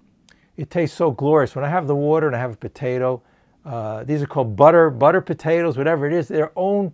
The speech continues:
taste is so delicious. Never mind, if you really want to go crazy and taste something so delicious that tastes like candy, have a sweet potato. But these things aren't gonna taste well at first if you have a donut and you put all these things in your palate, or even diet soda, that synthetic sugar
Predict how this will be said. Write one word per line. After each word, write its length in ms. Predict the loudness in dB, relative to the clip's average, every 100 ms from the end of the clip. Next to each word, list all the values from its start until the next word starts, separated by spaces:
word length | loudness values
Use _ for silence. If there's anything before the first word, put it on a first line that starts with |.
| -10
taste 340 | -4 -4 -4
is 140 | -10 -10
so 260 | -4 -2
delicious. 400 | -2 -4 -4 -4
Never 300 | -2 0 0
mind, 320 | 0 0 -2 -4 -10
if 60 | -4
you 100 | 0
really 240 | 4 4
want 200 | 6 4
to 40 | 4
go 140 | 0
crazy 420 | 0 0 0 -2
and 100 | -6
taste 300 | -6 -6 -6
something 300 | -10 -10 -10
so 200 | -6 -6
delicious 420 | -4 -4 -4 -8
that 180 | -10 -10
tastes 240 | -8 -8 -10
like 160 | -12
candy, 320 | -12 -12 -8
have 180 | -8 -8
a 40 | -10
sweet 280 | -10 -10
potato. 400 | -12 -14 -14 -14 -20 _ _ -20 -20 -2
But 160 | -2 2
these 220 | 0 0
things 260 | 0 4
aren't 220 | 4 4 2
gonna 160 | 0
taste 340 | 0 0 0 0
well 160 | 0
at 60 | 0
first 320 | 0 0 0
if 100 | -2
you 100 | 0
have 180 | 0 0
a 40 |
donut 540 | 0 4 4 4 -2 -4 _ _ -6
and 220 | -4 0
you 160 | -2 -4 _ _ -2
put 140 | 2
all 140 | 4
these 160 | 2 0
things 240 | -2 -4
in 40 | -4
your 100 | -6
palate, 360 | 0 2 2
or 60 | 2
even 240 | 0 0
diet 320 | 4 4 4 0
soda, 320 | -4 -2 -2
that 160 | -4
synthetic 500 | -6 -10 -6 -4 -4
sugar 400 | -4 -4 -2 -4